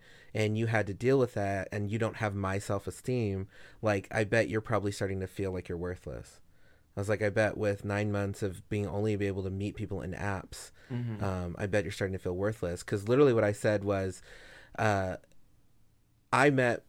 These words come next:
Speaker 1: my current husband, um, because he just happened to walk into a drag queen karaoke.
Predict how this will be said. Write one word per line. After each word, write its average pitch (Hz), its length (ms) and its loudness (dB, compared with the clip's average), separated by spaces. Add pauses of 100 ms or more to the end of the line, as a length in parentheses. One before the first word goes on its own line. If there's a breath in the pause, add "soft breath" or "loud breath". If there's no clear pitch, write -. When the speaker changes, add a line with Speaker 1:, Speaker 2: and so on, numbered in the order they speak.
(120)
Speaker 1:
my 110 540 2
current 107 320 0
husband, 98 840 -2 (540 soft breath)
um, 98 240 0
because 104 300 -2
he 104 120 -2
just 101 200 -4
happened 101 300 -2
to 98 60 -2
walk 95 260 -2
into 95 200 -4
a - 20 -6
drag 90 240 -4
queen 87 220 -8
karaoke. 87 680 -8